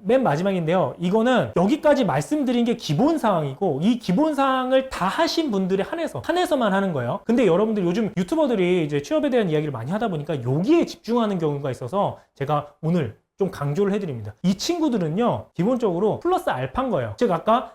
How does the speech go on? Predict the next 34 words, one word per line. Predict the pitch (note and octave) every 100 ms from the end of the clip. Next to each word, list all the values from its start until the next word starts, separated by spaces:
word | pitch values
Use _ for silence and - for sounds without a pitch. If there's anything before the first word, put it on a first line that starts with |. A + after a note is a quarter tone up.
| _
내 | F3+ G3
직무를 | F#3+ F3+ A#3+ A#3+
정하고 | A3+ D3+ E3 E3 C4+ F4 - _ _
거기에 | D3+ E3
맞는 | F#3 E3+ G3 D#4 E4+ -
기본적인 | F3+ G3+ F#3+ F3+ F3
경험을 | C#3+ F#3 B3
정리하고 | G#3+ F3+ E3 C#3 F#3+ - -
경험에서 | - D3 E3 D3+
역량을 | C#3+ F#3+ B3+ B3
뽑아내고 | B3 A#3 A3 G#3 D#4 F4+ - _ _
자소서 | - D#3+ C4+ B3+
써놓고 | A#3+ C4 A#3+ D3
이게 | D#3 C4 C4
다 | - A#3
된 | C4 C#3 F3
사람만 | G#3 C#4 B3+ D#3 G3+ F#3 G#2+ _ _
그 | A3
다음에 | B3+ A#3+
나의 | E3 B2 A3 E4+ -
킬링 | F4+ G4 F#4+
컨텐츠를 | F4 D4+ C4+ A#3+ A3
만드는 | A#2 A#2+ A3
거예요. | E3+ A2+
차별화 | G#2+ E4 F4+ F4
포인트를 | E4+ C4 A#3 G#3
하기 | G3 G#3+
위해서 | F3+ G#3
뭐 | D#3
설문조사도 | C3 E4 E4+ F4 B3+ F#3+ D#3+
하고요. | F3 F3+ E3+ G3+ -
현직자 | F4+ F4 F4 C#4
인터뷰도 | D#3+ D3+ - F#3 F3
하고요. | F#3+ F3+ G#3+